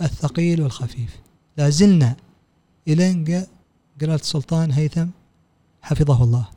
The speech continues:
بدأ شوية نزيد في التنوع. أنا قاس أقرأ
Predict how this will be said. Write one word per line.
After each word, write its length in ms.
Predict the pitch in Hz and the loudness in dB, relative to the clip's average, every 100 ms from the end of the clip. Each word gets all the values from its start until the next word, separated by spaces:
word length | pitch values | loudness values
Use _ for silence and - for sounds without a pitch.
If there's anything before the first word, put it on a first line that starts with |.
| _ _ _ - | _ _ _ -16
بدأ 300 | 143 165 170 | -4 -2 0
شوية 480 | - 151 151 160 - _ _ _ _ _ _ _ | 0 2 2 0 -4 _ _ _ _ _ _ _
نزيد 520 | 165 175 143 131 165 - | -2 4 4 6 4 2
في 80 | |
التنوع. 460 | - 139 123 117 143 - | 0 2 4 4 0 0
أنا 140 | 143 | 0
قاس 280 | 147 156 - | 4 2 2
أقرأ 320 | 160 151 151 | 0 0 0